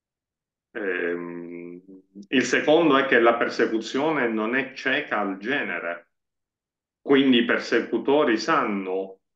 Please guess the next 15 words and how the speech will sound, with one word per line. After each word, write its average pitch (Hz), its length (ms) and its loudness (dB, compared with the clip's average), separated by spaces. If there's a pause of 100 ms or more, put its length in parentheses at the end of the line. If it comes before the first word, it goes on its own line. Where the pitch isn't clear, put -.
(160)
come 110 920 0
colpire 104 720 0
in 101 100 -4
maniera, 98 1120 -4
eh, 85 340 -12
distinta 104 920 0
uomini 104 800 2
e 98 180 -6
donne, 113 500 2
bambini 101 500 -2
e 98 100 -4
bambini, 120 600 -4
ragazzi 104 540 -2
e 95 40 -4
ragazze, 90 720 -8